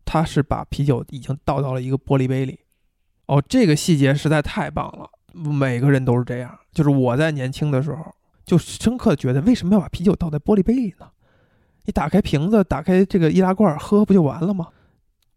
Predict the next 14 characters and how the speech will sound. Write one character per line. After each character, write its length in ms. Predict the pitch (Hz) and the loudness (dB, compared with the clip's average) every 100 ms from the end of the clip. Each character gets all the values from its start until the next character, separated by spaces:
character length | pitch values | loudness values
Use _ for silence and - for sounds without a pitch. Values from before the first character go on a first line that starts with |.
| _ _ _ _ _ _ _ | _ _ _ _ _ _ _
然 140 | 180 208 | 0 2
后 80 | |
突 160 | 190 - | 2 4
然 140 | 190 | 2
你 100 | 165 143 | 4 4
有 120 | 120 | 4
一 20 | |
天 220 | - 131 | 2 0
发 140 | 135 131 | 2 0
现 180 | 131 | -2
你 80 | 123 | -2
会 100 | 139 135 | 0 0
把 120 | 131 - _ _ | -2 -12 _ _
酒 180 | - | -6